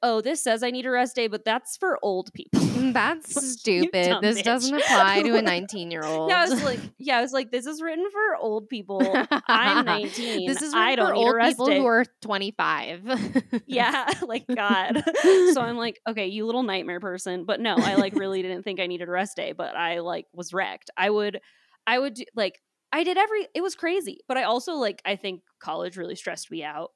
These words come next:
Speaker 1: And I hadn't learned other coping mechanisms besides just, like, being active, which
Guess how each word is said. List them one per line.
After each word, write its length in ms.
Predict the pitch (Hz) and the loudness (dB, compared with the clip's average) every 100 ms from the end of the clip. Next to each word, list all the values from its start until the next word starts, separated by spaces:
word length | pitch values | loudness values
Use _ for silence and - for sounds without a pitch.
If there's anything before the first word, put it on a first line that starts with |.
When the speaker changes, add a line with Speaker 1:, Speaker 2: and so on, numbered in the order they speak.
| _ _ _ _ 180 | _ _ _ _ -8
Speaker 1:
And 200 | 175 175 | -8 -6
I 100 | 170 | -4
hadn't 300 | 175 170 - | -4 -4 -6
learned 280 | 180 175 - | -8 -8 -10
other 220 | 175 170 175 | -4 -4 -4
coping 340 | 185 175 185 | -6 -6 -8
mechanisms 520 | 175 202 180 180 180 | -8 -8 -8 -8 -10
besides 460 | 175 170 170 170 - | -10 -6 -6 -6 -10
just, 180 | 175 175 | -12 -10
like, 180 | 165 - | -10 -10
being 240 | - 170 - | -12 -10 -8
active, 440 | 160 - 202 220 - - - | -10 -10 -8 -10 -12 -8 0
which 140 | 508 | 0